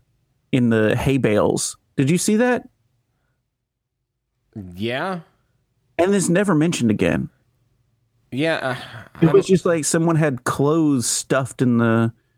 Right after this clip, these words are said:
Speaker 1: in the hay, and it was just weird.
Speaker 2: Oh, I assumed that that was, uh,
Speaker 1: I think
Speaker 2: okay,
Speaker 1: they were just
Speaker 2: so
Speaker 1: building more scarecrows.
Speaker 2: No, the not Ryder Strong character.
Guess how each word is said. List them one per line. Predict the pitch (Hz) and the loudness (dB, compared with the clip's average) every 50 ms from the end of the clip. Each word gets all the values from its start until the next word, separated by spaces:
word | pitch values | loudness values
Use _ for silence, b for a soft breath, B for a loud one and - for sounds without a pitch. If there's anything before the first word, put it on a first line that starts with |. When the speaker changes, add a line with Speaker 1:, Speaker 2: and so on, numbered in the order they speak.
| _ _ _ _ _ _ _ _ _ _ | _ _ _ _ _ _ _ _ _ _
Speaker 1:
in | 123 123 113 | -2 0 0
the | 113 | 0
hay, | 120 117 151 156 143 120 110 123 120 117 - _ _ _ _ _ _ _ _ _ _ _ _ _ _ _ _ _ _ _ _ _ _ _ _ _ | 0 0 0 0 2 2 2 0 0 -2 -4 _ _ _ _ _ _ _ _ _ _ _ _ _ _ _ _ _ _ _ _ _ _ _ _ _
and | - 131 | -2 0
it | 127 | 0
was | 131 127 - | 0 -2 -4
just | - - - - | -8 -14 -6 -2
weird. | 117 123 131 151 143 123 113 - - - 135 B B B B _ _ - | 0 2 2 4 2 2 2 0 0 -4 -10 B B B B _ _ -2
Speaker 2:
Oh, | 175 190 190 | 0 0 0
I | - 185 214 262 | 0 0 -2 0
assumed | 294 302 294 - - 247 240 226 214 | -2 -2 -4 -4 -4 -4 -2 -2 -2
that | 190 180 - | -4 -2 -2
that | 190 175 - | -4 -2 0
was, | 180 160 143 151 | -2 -2 -2 -2
uh, | - 147 139 131 123 117 107 104 104 _ _ - - - | 0 0 2 0 0 -2 -4 -6 -8 _ _ -20 -20 -16
Speaker 1:
I | - | -8
think | 139 | -4
Speaker 2:
okay, | 151 151 - - - - | -2 0 2 2 4 4
Speaker 1:
they | 143 | 4
were | 123 | 2
just | 113 117 113 | 4 4 2
Speaker 2:
so | 110 135 117 113 _ _ | 2 0 -2 -6 _ _
Speaker 1:
building | - 135 131 127 131 127 120 | 0 0 2 4 4 4 4
more | 123 120 120 120 117 | 6 6 6 4 4
scarecrows. | 113 - - 127 120 110 - 147 143 143 151 151 - - 151 | 2 2 2 2 2 2 2 2 4 4 2 2 0 -2 -2
Speaker 2:
No, | 151 170 196 208 208 202 202 196 | -2 -2 0 0 0 0 0 0
the | 175 160 165 | 0 0 -2
not | 147 151 170 196 202 170 - | 0 0 0 0 -2 -2 0
Ryder | 151 151 156 175 165 160 | 0 0 0 0 -2 -2
Strong | 131 - - 127 120 127 147 156 | -4 -4 -4 -4 -2 -2 -4 -4
character. | 147 170 175 180 180 175 - 202 196 190 190 - | -4 -4 -4 -4 -6 -6 -4 -6 -6 -6 -6 -10